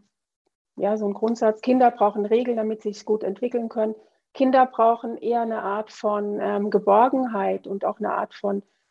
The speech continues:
Sicherheit, also, dass sie aufgefangen werden, dass sie auch vor allen Dingen so sein dürfen, wie sie sind. Und wenn ich meinem Kind immer sage: „Du darfst es nicht, mach das nicht, mach das so“,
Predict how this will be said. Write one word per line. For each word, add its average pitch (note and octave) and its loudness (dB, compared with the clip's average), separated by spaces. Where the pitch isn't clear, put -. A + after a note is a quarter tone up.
Sicherheit, G#3+ 2
also, G3 -6
dass G3 -4
sie - 0
aufgefangen G#3 2
werden, G3 2
dass A#3+ 2
sie C4 0
auch G#3+ 0
vor - 0
allen A3+ -2
Dingen A#3 -6
so G#3+ -4
sein A3+ -2
dürfen, G#3+ -2
wie A3 -6
sie G3+ -8
sind. B3 0
Und G#3 -4
wenn A3+ 4
ich A3+ -4
meinem G#3+ 2
Kind A#3+ -4
immer G#3+ 0
sage: G#3+ 0
„Du G#3+ -6
darfst G#3+ -2
es B3 -10
nicht, A#3+ -6
mach A3 -2
das A3 -8
nicht, A3 -6
mach G#3+ -2
das - -12
so“, C4 2